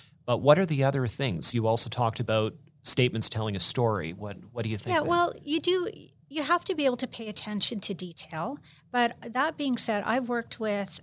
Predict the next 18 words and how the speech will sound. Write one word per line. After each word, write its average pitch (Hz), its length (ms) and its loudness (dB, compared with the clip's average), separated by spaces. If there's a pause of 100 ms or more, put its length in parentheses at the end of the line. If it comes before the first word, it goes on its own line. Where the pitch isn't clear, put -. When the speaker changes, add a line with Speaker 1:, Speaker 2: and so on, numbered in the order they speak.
Speaker 2:
accounting 208 560 -6
clerks. 185 320 -8
I've 202 140 -4
managed 208 420 -4
accounting 202 480 -6
departments 196 540 -8
in 196 60 -6
the 185 60 -8
past 190 460 -4
where 202 180 -6 (220)
some 285 240 0
accounting 233 460 -6
clerks 214 400 -4
are 202 180 -6
very, 208 400 -4
very 196 300 -6
detail-oriented. 202 1160 -4 (440)
Um, 190 420 0